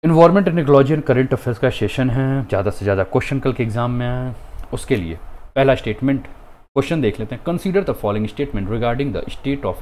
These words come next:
India's bird twenty twenty report। भारत के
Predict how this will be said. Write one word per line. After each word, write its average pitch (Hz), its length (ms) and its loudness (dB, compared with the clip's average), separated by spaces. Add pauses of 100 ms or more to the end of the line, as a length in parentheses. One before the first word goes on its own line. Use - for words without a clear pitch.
India's 107 520 -2 (400)
bird 147 280 4
twenty 98 280 -4
twenty 101 360 -6 (280)
report। - 800 -6
भारत 131 400 -2
के 117 60 -12